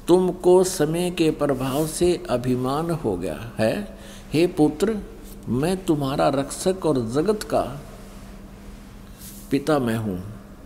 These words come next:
विष्णु जी बोले, 'ये सब जगत मुझ में स्थित है, तुम चोर के समान किस प्रकार अपना कहते हो? तुम मेरी नाभि कमल से उत्पन्न हुए हो,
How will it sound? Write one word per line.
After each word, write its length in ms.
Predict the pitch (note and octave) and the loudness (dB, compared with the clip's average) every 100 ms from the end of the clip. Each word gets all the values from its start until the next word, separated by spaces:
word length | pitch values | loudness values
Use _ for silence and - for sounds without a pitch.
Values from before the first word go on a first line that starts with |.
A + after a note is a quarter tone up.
| - - - - - - A#2+ | -18 -18 -18 -18 -18 -6 0
विष्णु 360 | C#3 D#3+ F#3+ | 0 2 4
जी 140 | F#3 F#3 | 6 6
बोले, 320 | D#3 D#3+ G3 | 8 6 6
'ये 240 | F#3+ F3 D#3 | 6 4 4
सब 360 | - F#3 F3 C3 | 2 0 0 -2
जगत 340 | C3 D3 - - - - - - - - - - G#2+ | 0 0 -4 -10 -14 -16 -18 -16 -14 -14 -14 -10 0
मुझ 280 | C#3+ F3+ E3 | 4 4 4
में 180 | C#3+ B2+ | 0 -2
स्थित 460 | A2 - G#2 - | -4 -6 -6 -6
है, 120 | - - - - - - - - - - | -12 -14 -16 -16 -16 -16 -16 -14 -14 0
तुम 240 | E3+ F3+ F3 | 2 4 0
चोर 380 | - D#3 F3 F3 | 2 4 6 4
के 120 | E3 D3+ | 2 0
समान 560 | - A#2+ C3+ C#3+ B2 G#2+ - | 0 0 0 0 -2 -4 -2
किस 180 | C#3 - | -4 -2
प्रकार 460 | A2+ - C#3 C#3 | -4 -2 0 0
अपना 320 | A2+ A2 A2 G#2 | -2 -4 -6 -4
कहते 340 | C#2+ - - | -8 -8 -8
हो? 140 | A#2 G2 - - - - - - - - D3+ | -8 -12 -14 -16 -16 -16 -16 -14 -14 -2 2
तुम 120 | D#3+ C#3 | 2 4
मेरी 360 | D3+ E3 F#3 | 4 4 4
नाभि 420 | D#3+ C#3+ C3 D3+ F#3+ | 2 2 0 2 2
कमल 280 | D3+ C3+ B2 | 2 0 0
से 140 | A#2+ | 2
उत्पन्न 360 | A2 G#2 A#2 G#2+ | 0 0 -4 -2
हुए 180 | - A2 | -4 -6
हो, 160 | - | -8